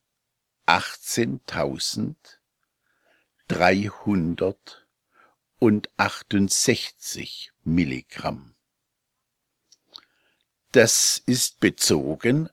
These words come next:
auf einen Liter Sohle. Durch Verschiebung der Elektronenwerte ersch-, entsteht eine neue,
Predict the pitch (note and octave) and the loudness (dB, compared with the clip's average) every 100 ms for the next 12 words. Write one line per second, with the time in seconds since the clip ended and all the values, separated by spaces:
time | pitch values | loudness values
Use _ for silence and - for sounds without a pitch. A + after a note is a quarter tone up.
0 | _ - E2 - - _ F2+ E2+ F2+ A2 | _ 0 0 0 -14 _ 2 2 2 2
1 | B2+ C#3+ D3 _ - C3 F#2+ - G#2+ C#3+ | 0 -2 -10 _ -10 -4 -4 -2 -4 -4
2 | - - - G#3 - - - - _ _ | -8 -6 -2 0 0 -2 -6 -14 _ _
3 | _ _ _ _ _ _ _ _ _ _ | _ _ _ _ _ _ _ _ _ _
4 | _ _ _ _ C3+ C3 - - G2 - | _ _ _ _ 6 6 4 2 4 4
5 | D#3 F#3+ A3+ A#2+ G2+ F#2 F2 E2+ F2+ F2 | 2 0 2 2 2 4 2 4 2 0
6 | _ E2+ E2+ D#2+ D2 D2+ C#2+ D#2+ F2 G2 | _ 0 2 2 0 -2 -4 -2 0 -2
7 | A2 F3 A#3+ _ _ _ - _ _ - | -2 -4 -4 _ _ _ -20 _ _ 0
8 | G#2 - - G#2+ F2+ - - - G2 F#2 | 2 2 0 0 0 2 0 0 0 2
9 | C3+ E3+ - - F#2 E2+ E2 D2 D2 _ | 2 0 -10 2 4 4 2 -2 -6 _
10 | C#2+ D#2+ G2+ D3+ F#2 - | -4 2 4 6 4 0